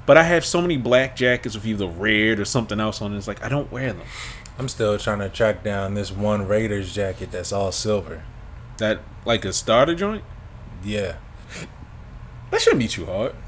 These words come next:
Speaker 2: Shit. They had a championship one. That shit is from, like, two years ago. I cannot find it.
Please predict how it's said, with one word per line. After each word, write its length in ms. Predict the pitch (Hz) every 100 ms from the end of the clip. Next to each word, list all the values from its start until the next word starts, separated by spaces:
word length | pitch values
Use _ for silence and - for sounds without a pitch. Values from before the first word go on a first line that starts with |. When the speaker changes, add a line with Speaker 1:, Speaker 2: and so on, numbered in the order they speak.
| -
Speaker 2:
Shit. 340 | - - - - - - - - - - - -
They 100 | 110
had 200 | 117 113
a 60 | 98
championship 600 | - 123 117 113 117 101
one. 200 | 107 107
That 160 | 120
shit 240 | 113 117 104
is 120 | 98
from, 100 | 95
like, 160 | 101
two 140 | - 127
years 280 | 120 120 104
ago. 320 | 95 90 82
I 220 | 85 107 107
cannot 460 | - 110 107 98
find 220 | 101 92
it. 100 | 80